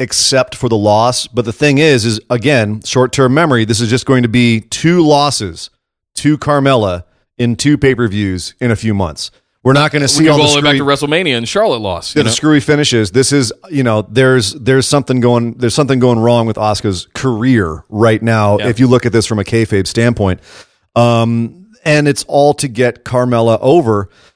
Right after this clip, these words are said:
Speaker 1: The problem is, is Carmella's not getting over the way they want her to get over. People are, are getting the go-away heat with her. It's
Speaker 2: Yeah.
Speaker 1: not the kind of good heel heat that you want because it's not coming across as, uh, her being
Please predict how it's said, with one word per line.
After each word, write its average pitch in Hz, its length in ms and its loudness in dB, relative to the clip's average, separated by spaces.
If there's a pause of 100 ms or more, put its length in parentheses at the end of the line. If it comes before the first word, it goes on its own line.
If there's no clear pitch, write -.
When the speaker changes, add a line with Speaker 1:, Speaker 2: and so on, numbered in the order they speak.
(200)
Speaker 1:
The 135 100 0
problem 156 400 0
is, 160 200 2
is 120 100 -2
Carmella's 151 600 0
not 135 220 -2
getting 131 200 0
over 123 220 2
the 110 100 2
way 117 180 4
they 113 160 2
want 101 360 0
her 101 120 -4
to 98 80 -6
get 92 160 -2
over. 95 300 0
People 127 280 2
are, 120 200 4
are 113 160 2
getting 110 300 0
the 107 80 0
go-away 104 540 2
heat 95 240 -6
with 95 140 -4
her. 95 160 0
It's 90 160 -6
Speaker 2:
Yeah. 110 120 2
Speaker 1:
not 113 280 -2 (160)
the 123 80 2
kind 123 220 2
of 107 160 -4
good 135 260 2
heel 131 380 0
heat 110 300 -4
that 101 120 -6
you 104 160 -6
want 110 340 0 (240)
because 139 360 2
it's - 160 -6
not 139 260 0
coming 127 280 -2
across 117 640 0
as, 104 600 0 (500)
uh, 107 360 2
her 131 300 2
being 113 600 0